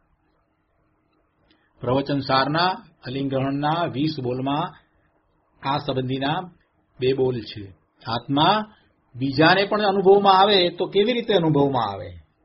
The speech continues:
અને પોતાને પણ કેવી રીતે અનુભવમાં આવે, કોના દ્વારા એ આત્મા જાણી શકાય કે આ આત્મા છે?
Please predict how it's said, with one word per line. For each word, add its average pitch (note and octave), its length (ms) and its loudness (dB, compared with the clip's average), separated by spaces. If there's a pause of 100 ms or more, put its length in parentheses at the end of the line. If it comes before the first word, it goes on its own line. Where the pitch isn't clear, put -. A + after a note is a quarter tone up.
(560)
અને B2+ 100 -12
પોતાને E3+ 540 0
પણ G#3 160 0
કેવી A3+ 240 0
રીતે A#3 140 -2
અનુભવમાં D3 520 2
આવે, A2 140 -6
કોના A3 340 0
દ્વારા G3 380 2
એ G3+ 40 0
આત્મા E3+ 320 -2
જાણી C3 300 -4
શકાય C#3 340 -8
કે B2+ 100 -10
આ A2+ 180 -8
આત્મા G#2+ 280 -12
છે? G2 220 -18